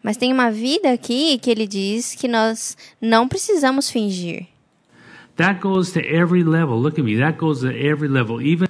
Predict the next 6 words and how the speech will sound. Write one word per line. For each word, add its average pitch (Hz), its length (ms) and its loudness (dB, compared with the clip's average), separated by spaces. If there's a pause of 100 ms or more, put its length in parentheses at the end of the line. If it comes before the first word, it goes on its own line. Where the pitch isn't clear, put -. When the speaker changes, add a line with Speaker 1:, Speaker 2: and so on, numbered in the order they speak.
(420)
Speaker 1:
Isso 302 300 -2
vai 269 320 0
em 269 180 0
todos 320 560 2
os 294 160 0
níveis. 175 760 -2